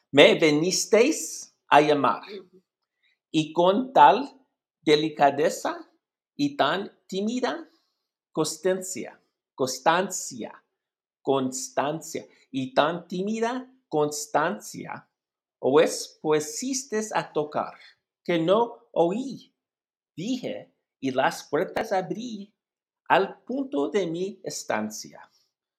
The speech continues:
Speaker 1: sobra solo y nada más, nada más. Ok,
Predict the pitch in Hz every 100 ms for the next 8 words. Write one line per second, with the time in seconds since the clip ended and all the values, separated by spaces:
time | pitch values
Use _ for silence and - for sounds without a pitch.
0 | _ _ - 117 127 127 - - 143 220
1 | 277 285 _ - 175 294 - _ _ -
2 | 101 92 95 92 - - - - _ _
3 | _ _ _ - - - _ - 143 139
4 | 127 120 104 - - _ _ _ _ _
5 | _ - -